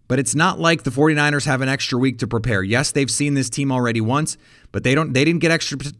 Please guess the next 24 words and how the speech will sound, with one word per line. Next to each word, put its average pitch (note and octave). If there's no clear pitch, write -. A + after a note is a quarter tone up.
time D3
to C#3
prepare C#3+
for C3+
the C3+
Packers A#2+
like A2
they A2+
did G#2+
the G#2+
Vikings. G2+
And C3+
it C#3+
is C3+
worth F3+
pointing E3
out D3+
that B2
Green D#3
Bay E3
scored D3+
more E3
against E3+
Seattle C#3